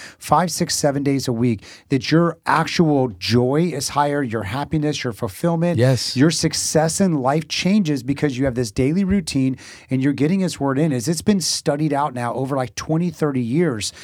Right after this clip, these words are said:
Speaker 1: to be able to say it will change you. Like,
Speaker 2: Yes.
Speaker 1: that's our mission here of Morning Breath, is for, to encourage you guys to get in the word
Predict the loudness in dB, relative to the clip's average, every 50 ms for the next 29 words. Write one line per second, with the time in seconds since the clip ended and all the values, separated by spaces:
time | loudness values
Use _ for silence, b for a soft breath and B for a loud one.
0 | B B -4 0 0 0 0 0 0 0 0 0 0 -2 -2 -2 -2 0 0 0
1 | 0 0 0 0 0 0 0 -2 -4 -6 -6 -4 -2 -2 -2 -2 -2 0 0 0
2 | 0 -2 0 2 2 2 4 4 2 2 4 4 2 0 0 0 0 -2 0 0
3 | 0 0 0 -2 0 0 2 0 0 0 -2 -2 -2 -2 -2 -4 -4 -4 -4 -4
4 | -4 -4 -6 -10 B B B B B B B 0 0 0 0 -4 -8 -4 0 2
5 | 4 4 4 2 0 0 0 0 0 0 -2 -2 -2 -4 -4 -6 -4 -4 -6 -2
6 | -2 -2 -2 0 -2 -2 0 0 0 0 0 0 0 -2 -6